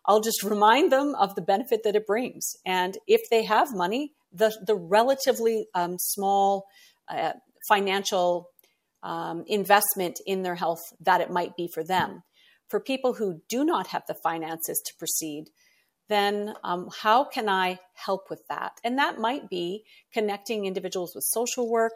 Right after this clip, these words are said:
to confirm that their, ed-, their finances are optimized. It might be doing a medication review to see if the medications they currently pay for are still warranted for their use. Maybe we need to deprescribe something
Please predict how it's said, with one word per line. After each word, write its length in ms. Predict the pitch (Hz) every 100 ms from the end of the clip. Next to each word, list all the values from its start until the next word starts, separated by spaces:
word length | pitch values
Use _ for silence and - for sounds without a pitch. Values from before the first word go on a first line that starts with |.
| -
to 80 | -
confirm 480 | 165 - 180 185
that 160 | 165 -
their, 240 | 151 160 - _
ed-, 260 | 170 175 175
their 180 | 170 165 -
finances 600 | 170 202 254 269 277 262
are 60 | 247
optimized. 800 | 247 254 254 240 240 247 247 - - - - _ -
It 180 | 214 214
might 300 | 208 262 -
be 160 | 247
doing 320 | 208 208 226 220
a 20 |
medication 640 | 202 220 220 220 220 214
review 480 | 190 170 165 208 262
to 140 | 254
see 220 | 220 - 233
if 120 | 226
the 80 | 202
medications 600 | 202 214 214 202 202 196
they 120 | 185
currently 420 | 165 - 202 - 160
pay 240 | - 175 -
for 220 | 302 240
are 40 |
still 320 | 240 - 269 226
warranted 520 | 220 294 339 - - -
for 80 |
their 160 | 175 190
use. 420 | 196 262 - - - - _
Maybe 260 | - 160 196
we 120 | 208
need 220 | 214 214
to 120 | 214 170
deprescribe 760 | 202 226 220 - 202 202 202 -
something 520 | - 285 - 381 370